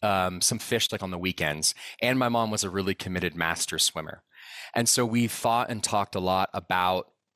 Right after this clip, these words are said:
protein nutrition and amino acid nutrition. And so I literally remember my mom giving me amino acids when I was, like, three years old and being like, "Can't you feel it, Angie? Like, isn't it amazing?"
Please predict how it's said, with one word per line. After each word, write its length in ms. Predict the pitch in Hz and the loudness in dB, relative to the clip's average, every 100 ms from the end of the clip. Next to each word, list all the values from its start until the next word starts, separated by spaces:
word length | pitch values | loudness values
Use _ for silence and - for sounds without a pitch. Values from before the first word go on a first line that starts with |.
| _ | _
protein 480 | - 113 98 - 117 | -4 -2 0 0 0
nutrition 600 | 117 - 131 - 147 156 - - - _ | 0 0 0 2 0 -2 -10 -20 -20 _
and 280 | 117 113 110 | 2 2 2
amino 380 | 104 104 104 92 | 0 2 2 2
acid 380 | 85 87 - 107 | 2 2 0 -2
nutrition. 560 | 113 - 117 135 139 147 - - | -4 -2 -2 0 0 -2 -8 -2
And 80 | |
so 120 | 110 123 | 2 4
I 180 | 117 | 4
literally 360 | 123 120 139 143 | 2 2 2 4
remember 380 | 131 104 104 104 | 2 2 0 0
my 120 | 107 | 0
mom 260 | 95 95 90 | 2 0 0
giving 300 | 101 92 95 | -2 -2 0
me 140 | 92 | 0
amino 200 | 87 92 | 2 0
acids 500 | 78 82 82 90 82 | 2 0 0 -2 -2
when 100 | 90 | -2
I 80 | 82 | -2
was, 180 | 82 90 | 0 0
like, 260 | 82 - | -2 -2
three 140 | 101 101 | -2 0
years 180 | 92 | 2
old 120 | 98 90 | 0 0
and 60 | |
being 140 | 92 92 | -2 -2
like, 200 | 85 - | -2 -2
"Can't 240 | 160 156 | 0 0
you 60 | 120 | 0
feel 240 | 127 131 | 2 2
it, 80 | 131 | 2
Angie? 480 | 131 127 120 127 127 | 2 0 2 2 2
Like, 160 | 107 | 2
isn't 200 | 131 131 | 0 0
it 80 | 127 | 0
amazing?" 520 | 110 110 117 117 131 | 2 2 2 2 0